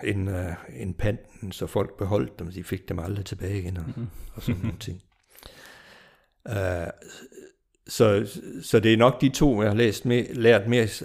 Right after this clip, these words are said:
Speaker 1: mest af, øh, men ellers så var det jo så også dem her om, omkring, og, og, øh, altså, øh, Gravballe snakkede jeg en del med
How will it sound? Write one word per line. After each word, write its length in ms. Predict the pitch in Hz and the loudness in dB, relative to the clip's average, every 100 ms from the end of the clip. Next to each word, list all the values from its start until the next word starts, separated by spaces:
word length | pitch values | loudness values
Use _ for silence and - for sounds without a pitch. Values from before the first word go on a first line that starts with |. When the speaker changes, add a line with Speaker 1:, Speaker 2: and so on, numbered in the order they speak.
| 190 | -10
Speaker 1:
mest 400 | 143 120 110 - | -2 -2 -2 -2
af, 380 | 104 98 104 87 | -2 -4 -6 -6
øh, 120 | 90 85 _ _ _ _ _ _ _ _ _ _ _ _ _ - | -8 -14 _ _ _ _ _ _ _ _ _ _ _ _ _ -4
men 180 | 104 | 0
ellers 200 | 98 98 | 2 2
så 120 | 95 104 | 0 2
var 140 | 104 | 2
det 100 | 98 | 2
jo 80 | 92 | -2
så 120 | - | 0
også 260 | 98 98 - | 0 0 -2
dem 160 | 101 101 | -4 -2
her 200 | 101 87 | -2 -4
om, 360 | 87 101 98 - | -6 -10 -12 -12
omkring, 540 | 107 95 - 110 95 | -12 -8 -6 -6 -6
og, 300 | 85 90 - | -12 -12 -14
og, 260 | 101 92 92 | -12 -8 -8
øh, 200 | 82 85 - _ _ _ _ _ _ _ _ _ | -8 -10 -16 _ _ _ _ _ _ _ _ _
altså, 540 | - 87 - 85 82 95 - | -14 -12 -8 -8 -8 -12 -14
øh, 340 | 98 - - - - - _ _ _ _ _ _ _ | -14 -12 -14 -18 -20 -20 _ _ _ _ _ _ _
Gravballe 500 | - 92 98 95 95 | -8 -2 0 0 0
snakkede 400 | 95 - 98 98 | -2 -4 -4 -4
jeg 80 | 98 | -6
en 80 | 92 | -2
del 260 | 104 117 98 | 0 0 0
med 180 | 95 | -4